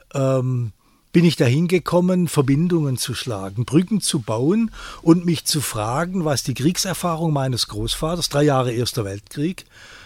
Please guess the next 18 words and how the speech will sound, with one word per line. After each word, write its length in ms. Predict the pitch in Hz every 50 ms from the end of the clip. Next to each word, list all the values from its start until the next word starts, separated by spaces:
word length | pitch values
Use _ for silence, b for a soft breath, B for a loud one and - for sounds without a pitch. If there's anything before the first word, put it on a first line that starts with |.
| B B -
ähm, 520 | - 139 139 135 135 135 131 127 123 113 b b b b b b b b b - - _ _ _ _ - _ _ _ _ _ _ _ _ -
zu 160 | - - 160
tun 260 | 147 - 156 196 170
hat 160 | 160 160 - -
mit 120 | 156 135
der 80 | 147 123
Kriegserfahrung 680 | 139 151 143 - - 143 - - 147 143 139 135 139
meines 280 | 143 135 131 131 123 -
Vaters 320 | - 135 131 139 139 -
und 100 | 139 127
seines 320 | - 135 135 131 127 120 -
Bruders 380 | - 131 131 165 185 165 147
und 440 | - - - 214 240 262 240 170 139
wie 220 | 135 156 175 190
beides 580 | 196 - - 104 104 123 160 156 170 - - -
auf 280 | 170 170 180 - - -
mich 340 | 139 156 147 - - -
kam, 400 | - - 113 101 92 90 - -